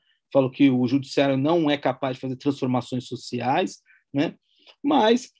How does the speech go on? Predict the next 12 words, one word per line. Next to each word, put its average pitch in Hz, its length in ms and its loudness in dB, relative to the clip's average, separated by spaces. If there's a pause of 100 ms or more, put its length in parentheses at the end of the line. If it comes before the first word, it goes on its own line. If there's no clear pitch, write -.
(120)
é, 160 440 4
esse 233 340 2
caso 196 340 2
ele 180 100 2
é - 20 2
emblemático 175 680 -2
porque 190 220 -4
trouxe 214 420 2
à 208 80 0
tona 202 340 0
essa 202 200 -8
discussão 175 800 0